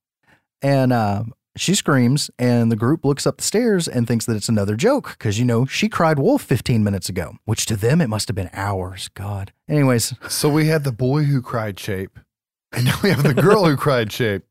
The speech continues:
Speaker 2: <laughs>
Speaker 1: But they all think it's another joke, uh, until they see that Michael Myers is right behind Freddy, which was to them was Michael Myers. And he chops off her fucking head. <laughs> And the head rolls down the stairs and it looks terrible.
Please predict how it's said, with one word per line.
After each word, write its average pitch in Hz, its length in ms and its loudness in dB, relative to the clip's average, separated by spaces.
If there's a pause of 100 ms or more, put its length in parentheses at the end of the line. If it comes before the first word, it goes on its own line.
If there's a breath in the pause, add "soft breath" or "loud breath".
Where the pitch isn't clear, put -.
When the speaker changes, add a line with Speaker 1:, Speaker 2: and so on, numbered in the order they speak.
Speaker 2:
<laughs> 208 300 -4 (320)
Speaker 1:
But 143 100 -2
they 170 100 4
all 180 140 2
think 190 160 2
it's 170 80 -2
another 175 220 2
joke, 127 420 2 (160)
uh, 123 220 4
until 113 580 0
they 110 100 -2
see 120 200 0
that 110 100 -2
Michael 107 260 -2
Myers 139 340 2
is 110 120 -4
right 110 220 0
behind 123 580 0
Freddy, 131 540 0 (280)
which 110 380 -4
was 110 200 -2
to 123 100 -2
them 160 260 2
was 123 120 2
Michael 113 280 0
Myers. 104 400 -2 (880 loud breath)
And 208 420 4
he 180 80 4
chops 156 240 0
off 131 100 0
her 123 60 -2
fucking 104 260 -2
head. 78 180 -8 (180)
<laughs> - 100 -14 (1300 loud breath)
And 147 140 2
the 147 60 2
head 160 180 0
rolls 170 200 -2
down 151 180 0
the 147 40 -4
stairs 123 320 -4
and 117 120 -8
it - 20 -8
looks 110 160 -8
terrible. - 380 -10